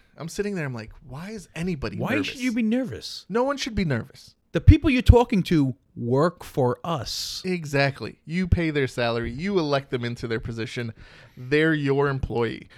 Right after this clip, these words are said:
Speaker 1: When you walk in there, you walk in there with your balls out and you scratch them right above his desk, and then you sit down, and then you tell him what you want. That's how it works.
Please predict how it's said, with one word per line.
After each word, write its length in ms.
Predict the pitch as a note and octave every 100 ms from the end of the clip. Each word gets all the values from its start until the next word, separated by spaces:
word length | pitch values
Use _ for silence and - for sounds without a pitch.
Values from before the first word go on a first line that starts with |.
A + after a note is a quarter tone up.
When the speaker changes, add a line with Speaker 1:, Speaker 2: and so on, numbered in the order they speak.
| -
Speaker 1:
When 160 | A#2+
you 120 | D3 A3+
walk 320 | A3 G3 -
in 140 | F3+
there, 120 | F3 D3+
you 120 | D#3+
walk 340 | F#3+ G3 -
in 160 | D#3 C#3+
there 200 | A#2+ A#2
with 240 | A#2 A#2
your 100 | C#3
balls 420 | C#3 A#2 C3 C3+ A2+
out 300 | - - - _ - - -
and 140 | B2+ C3
you 60 |
scratch 460 | A#2 - D3 D#3+ -
them 240 | B2 F#2+ - -
right 260 | B2+ D#3+
above 280 | F#3 E3 D#3+
his 120 | C#3
desk, 460 | B2 A#2 G#2 - -
and 160 | C3 C3
then 140 | D3+
you 100 | D3+
sit 280 | - C#3 -
down, 340 | G#2 G#2 A2+ - - -
and 120 | D#3+
then 100 | E3+
you 60 |
tell 220 | E3 D3 C#3
him 100 | C3
what 120 | A#2+
you 100 | A#2
want. 400 | A#2 - - - _ _ _ _
That's 180 | - C#3+
how 140 | F3+ E3
it 80 |
works. 460 | A#2 - - - -